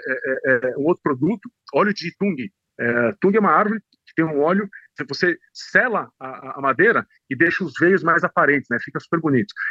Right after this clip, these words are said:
Então, uma vez por ano, você passando uma lixa fina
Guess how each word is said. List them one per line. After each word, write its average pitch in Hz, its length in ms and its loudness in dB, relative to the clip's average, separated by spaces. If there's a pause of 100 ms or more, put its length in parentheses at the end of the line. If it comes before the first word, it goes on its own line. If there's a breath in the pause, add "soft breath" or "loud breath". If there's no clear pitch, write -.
(140 loud breath)
Então, 247 320 2 (180)
uma 277 160 2
vez 247 160 2 (160)
por 202 160 2
ano, 156 200 2
você 156 200 -4
passando 254 280 -2
uma 240 100 2
lixa 220 200 0 (200)
fina 175 300 0